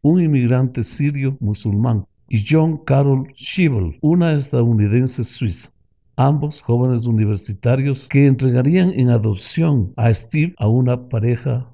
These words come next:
de clase media. Su padre biológico tendría una hija, la novelista Mona Simpson, que Steve no la conocería sino hasta la edad adulta.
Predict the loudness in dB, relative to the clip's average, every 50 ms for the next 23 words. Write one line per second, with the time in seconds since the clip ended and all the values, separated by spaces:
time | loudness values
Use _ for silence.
0 | _ -10 -10 -8 -4 -2 -2 -2 -2 -2 -2 -2 0 0 -2 -2 -6 -12 -20 _
1 | _ _ _ _ _ -14 -8 -4 -4 -4 0 0 0 0 0 0 0 0 0 0
2 | 2 0 -2 -2 -4 -10 -8 -8 -8 -6 -2 0 2 2 2 2 2 2 4 2
3 | 2 2 2 2 2 0 0 -2 -4 -4 -2 -2 0 0 0 0 0 0 2 0
4 | 0 -2 -2 -2 -4 -4 -2 0 0 2 2 2 2 0 0 -2 -4 -4 -2 -2
5 | -4 -4 -6 -6 -6 -6 -2 0 0 0 0 -2 -4 -4 -4 -4 -2 -2 0 0
6 | 0 0 0 0 0 0 0 0 0 0 0 2 2 2 2 0 -2 -8 -10 -6
7 | -2 0 2 2 4 2 2 0 0 -2 -2 -2 0 0 0 0 0 0 0 2
8 | 0 0 -2 -4 -6 -8 -10